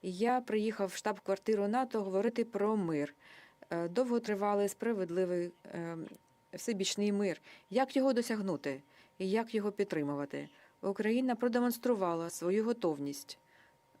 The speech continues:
ем, досягати миру. Ми прийняли,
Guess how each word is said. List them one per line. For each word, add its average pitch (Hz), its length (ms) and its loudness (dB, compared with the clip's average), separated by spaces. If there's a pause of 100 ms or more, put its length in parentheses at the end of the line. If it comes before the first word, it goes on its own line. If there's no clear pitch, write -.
(100)
ем, 180 420 -4 (380)
досягати 175 680 -2
миру. 143 280 -2 (1700)
Ми 208 240 0
прийняли, 202 760 2